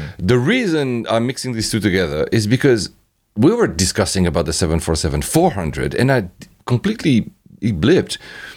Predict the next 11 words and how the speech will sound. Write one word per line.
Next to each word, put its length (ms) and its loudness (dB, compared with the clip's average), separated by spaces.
But 140 4
Lufthansa 600 0
is 120 0
actually 260 -2
flying 460 0
eight 200 4
or 120 -2
nine 320 2
of 80 -4
seven 280 2
four 380 2